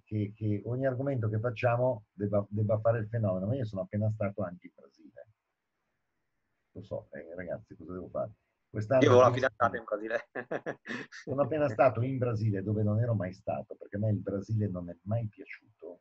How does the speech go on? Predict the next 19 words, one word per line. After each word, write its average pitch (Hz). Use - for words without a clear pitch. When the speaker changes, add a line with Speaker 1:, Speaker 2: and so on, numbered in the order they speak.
Speaker 1:
però 117
mi 110
hanno 107
coinvolto, 110
io 110
gioco 107
in 101
questa 101
squadra 104
di 85
sessantenni, 104
e -
siccome 131
Giovanni 104
di, 80
che 80
è -
uno 85
dei, 76